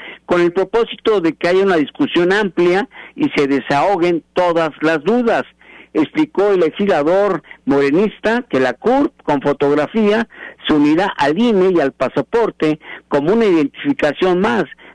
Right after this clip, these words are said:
de manera individual y no va a servir nada más que para eso. Ramírez Aguilar hizo hincapié, Víctor, en que no se pretende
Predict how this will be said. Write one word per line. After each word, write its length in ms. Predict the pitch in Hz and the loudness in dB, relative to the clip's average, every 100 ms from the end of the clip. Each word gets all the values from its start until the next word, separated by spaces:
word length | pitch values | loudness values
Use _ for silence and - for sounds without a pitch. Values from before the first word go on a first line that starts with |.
| - | -4
de 100 | 139 | 0
manera 360 | 147 170 208 180 | 2 2 2 2
individual 680 | 151 151 151 175 208 226 - | 2 2 2 2 0 -2 0
y 100 | 143 | 2
no 160 | 170 190 | 2 2
va 100 | 185 | 0
a 100 | - | 0
servir 480 | 143 127 165 190 175 - - - - | -2 0 0 0 -2 -18 -20 -10 -2
nada 300 | 175 190 165 | 0 0 0
más 180 | 160 165 | 0 -2
que 120 | - - | -6 -4
para 320 | 143 143 170 | -2 0 0
eso. 420 | 214 - 156 107 - - - | 0 -2 -4 -4 -8 -20 -6
Ramírez 500 | 123 131 180 180 151 | -2 2 2 0 -2
Aguilar 540 | 143 139 147 190 208 165 | -2 0 2 2 0 -2
hizo 240 | 175 170 | -2 0
hincapié, 600 | 147 - 131 - 190 190 | 0 0 -4 0 0 0
Víctor, 440 | 175 - 185 185 139 - - | -2 -2 -2 -2 -4 -14 -4
en 140 | 147 143 | -2 0
que 200 | 139 143 | 0 2
no 340 | 156 233 254 - | 2 2 -2 -2
se 120 | 165 | -4
pretende 720 | - 131 - 214 214 165 143 | -2 -4 -2 0 0 0 -2